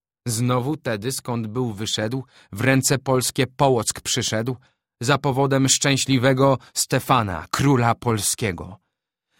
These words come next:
Nie pomogły kule częste, zręby mocne, baszty gęste, puściły żelazne brony, a ty, królu niezmożony, nie tylko zamki budowne i twierdze bierzesz warowne, ale co chwalniejsza w tobie,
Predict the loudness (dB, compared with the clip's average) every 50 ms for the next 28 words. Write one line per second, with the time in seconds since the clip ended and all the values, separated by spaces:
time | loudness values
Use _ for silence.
0 | _ -6 -4 -4 -4 -6 -4 -4 -2 -2 0 0 -2 -2 -2 -2 -2 -2 -2 -4
1 | -4 -4 -2 -2 -4 -4 -6 -6 -4 -4 -6 -6 -8 -10 -12 -14 -16 _ _ _
2 | _ _ _ -4 0 2 4 4 4 4 4 4 4 4 4 4 2 2 0 2
3 | 0 0 2 2 2 2 2 0 -2 -2 0 0 0 0 0 -2 -2 0 0 0
4 | -2 -4 _ _ _ -14 -4 -2 0 2 2 2 2 4 4 6 8 8 6 6
5 | 6 6 6 8 6 6 6 6 4 4 4 6 6 6 6 4 2 0 -2 -6
6 | -12 -6 0 2 2 2 4 4 4 4 4 2 0 0 0 2 4 6 6 6
7 | 6 6 6 6 4 4 4 4 4 4 4 4 4 4 4 6 4 4 2 0
8 | -2 -6 -12 -10 -4 0 2 4 4 4 4 2 2 2 2 2 2 2 2 4
9 | 4 4 4 4 4 2 2 0 -2 -4 -2 -2 -2 2 4 4 4 4 4 4
10 | 4 4 4 2 0 -4 -6 -4 -4 -4 -2 2 4 4 6 6 4 4 2 2
11 | 2 4 2 2 2 2 2 2 2 2 2 4 4 4 4 4 4 2 2 2
12 | 0 -2 -6 -12 -4 0 2 4 4 4 4 2 2 2 2 2 4 4 4 4
13 | 4 2 2 2 0 0 0 0 2 2 2 4 4 4 4 4